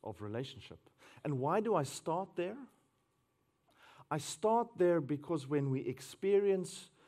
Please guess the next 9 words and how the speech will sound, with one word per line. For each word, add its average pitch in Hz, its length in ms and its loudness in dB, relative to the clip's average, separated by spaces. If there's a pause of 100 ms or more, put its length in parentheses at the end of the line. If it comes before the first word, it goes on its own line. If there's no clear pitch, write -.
(240)
feelings 160 840 -2 (460)
of 113 160 -6
loneliness, 127 600 0 (100)
I 139 100 -2
think 214 440 -4
we 147 100 -2
turn 156 560 -2 (840)
the 110 160 -4
spotlight - 840 -6